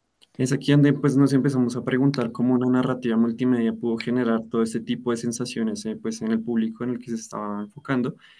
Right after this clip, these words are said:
eh, cómo se pudo comunicar asertivamente este mensaje. Entonces empezamos a ver que hay diferentes estrategias que se pueden aplicar. De ahí empezamos a realizar varios laboratorios. Uno de estos fue el Botiquín del Enojo.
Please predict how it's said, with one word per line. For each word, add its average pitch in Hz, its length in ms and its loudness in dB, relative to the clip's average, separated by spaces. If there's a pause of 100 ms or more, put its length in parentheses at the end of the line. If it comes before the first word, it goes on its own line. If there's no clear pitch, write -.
(280)
eh, 113 160 0
cómo 120 240 4
se 123 80 2
pudo 120 240 2
comunicar 123 560 2
asertivamente 117 720 2
este 120 180 -4
mensaje. 135 360 0
Entonces 120 260 0
empezamos 113 420 0
a 120 40 -2
ver 120 140 -4
que - 100 -6
hay 113 60 2
diferentes 113 520 -2
estrategias 120 540 -4
que 127 100 -8
se 117 100 -6
pueden 104 260 -6
aplicar. 113 420 -4 (260)
De 127 120 2
ahí 135 80 8
empezamos 127 440 2
a 127 40 -2
realizar 127 300 -2
varios 117 240 -2
laboratorios. 139 600 0
Uno 120 100 2
de 117 60 2
estos 113 200 -10
fue 117 100 -6
el 113 40 -2
Botiquín 113 380 -6
del 110 160 -2
Enojo. 180 340 -2